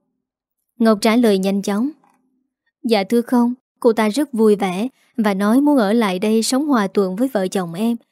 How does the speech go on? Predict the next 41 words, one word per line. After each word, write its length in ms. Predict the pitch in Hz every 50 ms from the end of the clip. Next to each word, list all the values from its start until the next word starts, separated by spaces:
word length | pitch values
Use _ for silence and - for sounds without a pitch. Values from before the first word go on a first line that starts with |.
| _ _ _ _ _ _ _ -
Vậy 200 | 214 220 190 185
mới 160 | 190 214 220
biết 340 | 220 254 285 330 320 - 277
lòng 240 | 240 214 202 202
dạ 160 | 202 202 190 190
cô 160 | - 240 247
ta 180 | 247 262 254
thâm 280 | 254 - 269 269 262 240
độc 240 | 220 190 180 - 208
đến 140 | 220 247 285
mức 240 | 320 349 370 -
nào." 280 | 247 196 170 156 - - _ _ _ _ _ _ _ _ _ _ _ _ _ _ _ _ _ _ _ _ _ _ _ _ -
Ngọc 280 | 240 233 226 220 -
nói 260 | 233 240 240 247 277 330 359 359
như 100 | 285 254
thể 200 | 254 226 208 233
Nhài 300 | 262 247 220 202 190 185
là 100 | 180 190
kẻ 240 | 185 - 202 175 185
thứ 180 | - - 277
ba 320 | 254 - 208 214 214 220 - _ _ _ _ _ _ _
tới 140 | - 233 254
đây 140 | 240 214 196
phá 260 | - - 202 214 254 233
đám. 320 | 220 214 226 285 349 370 _ _ _ _ _ _ _ _ _ _ _ _ _ _ _ -
Các 140 | 277 277
anh 160 | 254 233 214 196
công 220 | - 214 202 202
an 260 | 196 190 196 190 190 - _ _ _ _ -
bắt 180 | 320 339 339 -
đầu 120 | 240 214
làm 220 | 214 208 208 202 208
nhiệm 240 | 202 208 196 190
vụ 220 | 185 202 202 196 190
của 160 | 190 - 254
mình. 300 | 277 247 208 185 180 185 - _ _ _ _ _ _ _ _ _ _ _ _
Họ 140 | - 226 214
bước 200 | 196 277 285 -
thẳng 200 | 240 202 202 226
lên 280 | 240 233 208 196 190
gác. 280 | - 214 220 269 320